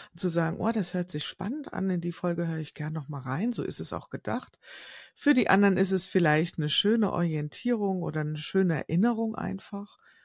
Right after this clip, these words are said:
Und am Schluss gibt's noch eine kleine Überraschung und natürlich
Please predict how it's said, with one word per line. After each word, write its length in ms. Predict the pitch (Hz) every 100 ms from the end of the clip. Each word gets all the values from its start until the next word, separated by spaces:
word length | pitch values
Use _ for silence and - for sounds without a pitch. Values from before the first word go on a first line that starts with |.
| _ _ _ -
Und 420 | 160 156 151 -
am 140 | 165
Schluss 400 | - 160 151 -
gibt's 260 | - - -
noch 160 | 180
eine 120 | 208 277
kleine 440 | - 127 131 135
Überraschung 760 | - 151 170 139 - 175 170 - _ -
und 220 | 180 -
natürlich 840 | 170 165 - - 208 190 202 196